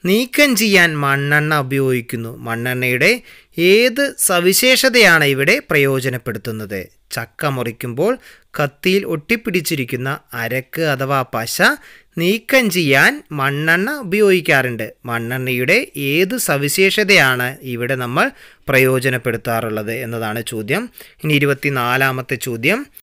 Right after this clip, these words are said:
ജലം സർവ്വലായകമാണ് എന്ന് വിളിക്കുന്നത് എന്തുകൊണ്ടാണ്? ജലം സർവ്വലായകമാണ് എന്ന് വിളിക്കുന്നത് എന്തുകൊണ്ടാണെന്നാണ് ഇരുപത്തിനാലാമത്തെ ചോദ്യം. ഇനി ഇരുപത്തിയഞ്ചാമത്തെ ചോദ്യം നോക്കാം.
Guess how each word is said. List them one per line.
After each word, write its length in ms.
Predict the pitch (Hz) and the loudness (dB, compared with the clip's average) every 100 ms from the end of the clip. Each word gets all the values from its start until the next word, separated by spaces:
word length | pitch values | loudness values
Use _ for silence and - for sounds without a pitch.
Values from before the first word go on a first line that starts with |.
| _ _ _ _ | _ _ _ _
ജലം 480 | - 139 196 214 240 247 - | -4 4 6 6 6 2 -4
സർവ്വലായകമാണ് 1300 | - - 196 208 220 262 208 185 185 180 175 160 151 | -2 4 4 4 4 6 8 8 8 6 6 8 8
എന്ന് 440 | 147 139 139 247 - | 8 6 6 2 2
വിളിക്കുന്നത് 680 | 156 156 170 - 175 180 180 180 - | 0 2 2 2 2 4 4 4 2
എന്തുകൊണ്ടാണ്? 840 | 151 151 185 170 139 123 120 107 107 - | 2 4 4 4 2 2 2 0 -4 -8
ജലം 420 | 123 120 120 160 240 - | -6 0 4 4 2 -2
സർവ്വലായകമാണ് 1300 | - - 156 165 226 196 175 170 160 151 139 131 | -2 0 0 2 4 6 8 6 4 4 4 2
എന്ന് 360 | 135 127 123 202 285 - - - | 2 0 2 2 2 -6 -18 -4
വിളിക്കുന്നത് 720 | 170 196 202 226 214 214 196 202 - | 2 4 4 4 4 4 4 4 2
എന്തുകൊണ്ടാണെന്നാണ് 920 | 156 156 208 226 175 147 135 127 147 | 0 2 2 2 4 4 2 0 0
ഇരുപത്തിനാലാമത്തെ 960 | 233 156 151 147 135 123 123 123 117 120 | 0 0 0 0 2 2 2 0 -4 -6
ചോദ്യം. 520 | - 110 107 175 294 - - _ - | -6 -4 0 0 -2 -14 -20 _ -2
ഇനി 120 | 214 | 0
ഇരുപത്തിയഞ്ചാമത്തെ 840 | 220 226 220 226 208 226 226 220 | 2 0 2 2 4 4 2 2
ചോദ്യം 300 | 220 233 190 | -2 0 2
നോക്കാം. 280 | 190 139 113 | 2 2 0